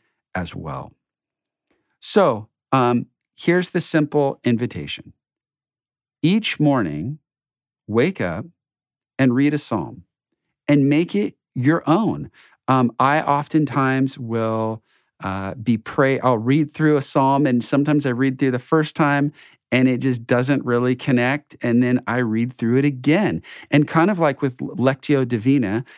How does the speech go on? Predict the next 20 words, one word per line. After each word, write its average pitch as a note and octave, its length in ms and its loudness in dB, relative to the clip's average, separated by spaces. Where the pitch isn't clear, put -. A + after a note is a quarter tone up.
as B2+ 220 2
I'm D#3 200 2
reading C#3 360 2
through A2 380 -2
it, C3+ 140 2
I'm B2 140 2
reading B2+ 380 0
through A2 140 -8
it - 80 -12
slowly. E3 1000 0
Um, A2 380 0
I, G#2+ 120 -4
sometimes A#2+ 440 -2
I'm A2+ 100 0
trying A#2 180 -2
to G#2+ 80 0
read G#2+ 180 -2
it G2+ 80 -4
out E2+ 180 -6
loud, D3 760 0